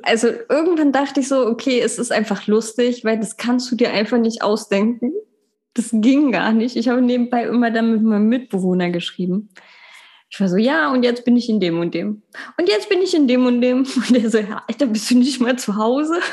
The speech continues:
<laughs> Und ich so, „Nein, nein, jetzt fahren wir noch China-Satzverkehr.“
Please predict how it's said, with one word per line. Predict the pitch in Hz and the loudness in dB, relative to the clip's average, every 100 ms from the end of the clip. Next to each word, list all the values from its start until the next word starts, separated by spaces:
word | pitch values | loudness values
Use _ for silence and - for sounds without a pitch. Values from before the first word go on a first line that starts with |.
| - - _ _ - | -8 -14 _ _ -6
<laughs> | 294 - 285 262 294 | -6 -2 0 2 0
Und | 285 | -2
ich | - | -4
so, | - 240 | -4 -4
„Nein, | - - 349 - 466 466 | -2 -4 -2 -2 0 0
nein, | 381 381 381 427 - 320 | 0 -2 -4 -6 -4 -2
jetzt | 381 403 | -2 -2
fahren | - 392 | -2 0
wir | 392 | 2
noch | 349 349 | 2 0
China-Satzverkehr.“ | - 359 370 339 262 - 294 - 269 | 0 0 0 0 -2 -2 -2 0 -2